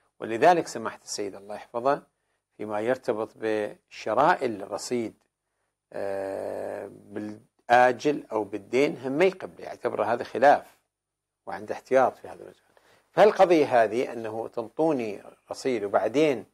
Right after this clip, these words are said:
تستقطعون من عندي أكثر مما أعطيتموني،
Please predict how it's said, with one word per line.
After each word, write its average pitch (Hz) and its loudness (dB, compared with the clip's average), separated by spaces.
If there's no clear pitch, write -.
تستقطعون - 0
من 160 2
عندي 131 0
أكثر 110 0
مما 117 -4
أعطيتموني، 156 0